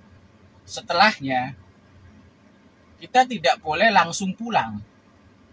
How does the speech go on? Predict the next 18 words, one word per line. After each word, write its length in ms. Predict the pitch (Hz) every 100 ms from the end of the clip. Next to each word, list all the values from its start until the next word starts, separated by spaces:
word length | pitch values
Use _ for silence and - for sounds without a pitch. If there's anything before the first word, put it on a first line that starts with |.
| _ _ _ -
Ya, 240 | - - _ _ - - _ -
kita 160 | 170
tidak 240 | 170 139 107
boleh 240 | 131 139
langsung 320 | 135 135 127
pulang, 400 | 110 113 135 208 -
masih 560 | 139 143 - 226 240 -
di 80 | 143
masjid, 480 | 135 123 110 135 170 - -
kita 240 | 220 208
baca 320 | 190 190 220
lagi 400 | 254 240 180 127 -
setelah 480 | - 151 151 147 139
sholat 240 | 151 147
Jumatnya. 640 | 139 127 151 - 113 98 _ _ - _
Kita 240 | - 135
baca 300 | 123 131 135
lagi 560 | 135 127 120 185 254